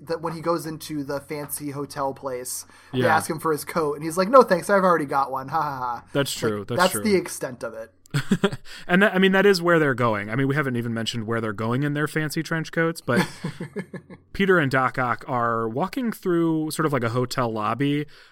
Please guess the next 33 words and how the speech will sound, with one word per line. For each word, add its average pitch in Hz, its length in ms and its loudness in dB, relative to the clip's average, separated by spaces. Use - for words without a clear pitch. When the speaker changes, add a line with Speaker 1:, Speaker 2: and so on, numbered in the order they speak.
Speaker 2:
um, 120 240 -4
that 165 120 4
I'm 185 80 4
assuming 190 320 2
is 160 100 0
just - 180 -4
a 139 80 -4
hotel 123 380 -2
that's 110 180 -8
part 123 260 -4
of 117 60 -8
a 117 60 -4
larger 110 360 -6
skyscraper, 107 840 -8
um, 113 260 -2
because 123 840 -2
they 120 1000 -4
walk 135 260 -4
up 143 120 -6
to 147 140 -2
an 135 80 0
elevator. 120 680 -2
Um, 117 200 -4
they 117 80 -4
hop 123 240 -2
in 131 60 -2
the 131 80 -4
elevator. 117 480 -2
Turns 127 260 -4
out 120 220 -4
that 117 200 -10
the 113 440 -6
elevator 113 840 -6